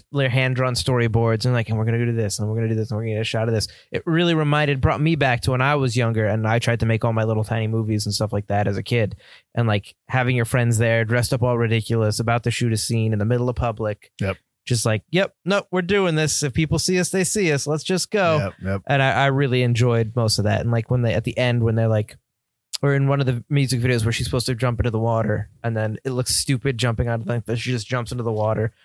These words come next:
Speaker 1: Reminded me of some of the stupid stuff I did to get the scenes I wanted when I was a kid shooting stuff.
Speaker 2: Sometimes you gotta do that.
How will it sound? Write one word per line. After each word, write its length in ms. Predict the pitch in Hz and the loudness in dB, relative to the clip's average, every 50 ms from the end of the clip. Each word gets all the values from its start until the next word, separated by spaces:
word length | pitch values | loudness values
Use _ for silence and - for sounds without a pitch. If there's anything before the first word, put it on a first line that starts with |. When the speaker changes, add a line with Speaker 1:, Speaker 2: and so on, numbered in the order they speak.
| _ _ | _ _
Speaker 1:
Reminded 480 | - 143 139 131 127 127 127 123 120 110 | -2 -2 0 0 0 0 0 0 0 0
me 60 | 117 | 0
of 80 | 117 110 | 0 2
some 120 | - 131 | 2 0
of 60 | 120 | 2
the 80 | 110 110 | 2 0
stupid 340 | 98 - - 127 - 113 - | 0 0 0 0 0 0 0
stuff 220 | - - 113 101 | 0 -2 0 2
I 100 | 110 107 | 2 0
did 140 | 104 107 101 | 2 0 -2
to 80 | - 107 | 0 -2
get 140 | 110 101 | -2 -2
the 80 | - 110 | -2 -2
scenes 320 | - - 107 107 107 98 | -4 0 0 0 0 2
I 60 | - 98 | 0 0
wanted 260 | 98 101 101 92 92 | 2 2 0 0 0
when 100 | 92 90 | -2 -2
I 60 | 90 | -2
was 80 | 92 98 | -2 -2
a 60 | 107 | -4
kid 220 | - - 101 101 | -2 -2 -2 -2
shooting 220 | 101 - - - - | -2 -4 -4 -4 -4
stuff. 220 | - - - - | -6 -6 -6 -2
Speaker 2:
Sometimes 340 | - 117 110 104 120 120 117 | 0 2 2 4 4 4 4
you 60 | 123 | 2
gotta 160 | 123 120 120 | 2 2 2
do 160 | 117 139 147 | 4 2 2
that. 220 | 120 90 82 - | 2 2 0 -2